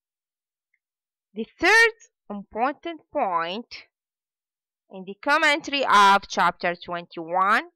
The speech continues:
is Cathy's visit to Linton.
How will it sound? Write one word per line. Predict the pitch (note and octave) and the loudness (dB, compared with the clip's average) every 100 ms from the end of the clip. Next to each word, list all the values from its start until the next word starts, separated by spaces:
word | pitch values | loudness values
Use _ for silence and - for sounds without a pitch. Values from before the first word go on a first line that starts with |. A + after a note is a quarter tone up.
| _ _ _ _ | _ _ _ _
is | A3 G3 D#3+ C#3 - _ _ _ _ _ _ _ _ - | 2 4 2 -4 -12 _ _ _ _ _ _ _ _ 2
Cathy's | A3 A3 - F4 F4+ G3+ | 2 2 0 0 0 -2
visit | F#3+ D#3+ E3 - | -6 -6 -8 -6
to | G3+ G3+ | -6 -4
Linton. | A#3+ A#3+ - - E3+ | -4 -8 -12 -16 -18